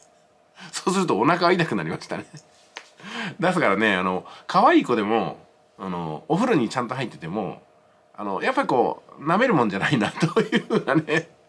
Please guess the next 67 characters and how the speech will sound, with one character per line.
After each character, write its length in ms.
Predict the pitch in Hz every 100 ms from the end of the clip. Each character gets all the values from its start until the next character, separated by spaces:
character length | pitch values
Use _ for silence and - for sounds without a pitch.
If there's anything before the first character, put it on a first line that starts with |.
| - 214 285
そ 160 | -
ん 40 | 175
な 100 | 151
お 40 |
話 260 | 139 123 110
で 60 |
ご 80 | 113
ざ 100 | 107
い 60 | 104
ま 80 | 104
し 60 |
た。 140 | 82 - - 165
す 140 | - 170
い 40 |
ま 80 | 170
せ 60 | 151
ん。 100 | - - - - -
す 140 | 160
い 20 |
ま 80 | 170
せ 120 | 165
ん 20 |
で 80 | 151
し 60 | 135
た、 80 | 107
皆 120 | 98
さ 80 | 87
ん。 80 | - -
す 120 | 131
い 40 |
ま 60 | 120
せ 100 | 123
ん。 20 |
い 60 | - - _ - - - - -
や、 140 | 135
あ 20 | 131
の、 300 | 127 - - - - - _ _ _
そ 180 | - 139
う 60 | 139
い 80 |
う 60 | 151
話 320 | 135 151 165
も 100 | 113
あ 60 | 113
っ 60 |
た 100 | -
っ 40 | -
て 80 | -
こ 80 |
と 100 | 87
で 40 | 123
ご 60 |
ざ 80 | 85
い 20 |
ま 120 | 123 131
す 120 | -
ん 40 |
で 80 | -
ね。 160 | - - _ - - - -
す 100 | 107
い 60 |
ま 80 | 107
せ 100 | 117
ん 60 | 98
け 60 |
ど 60 | 80
も、 160 | 67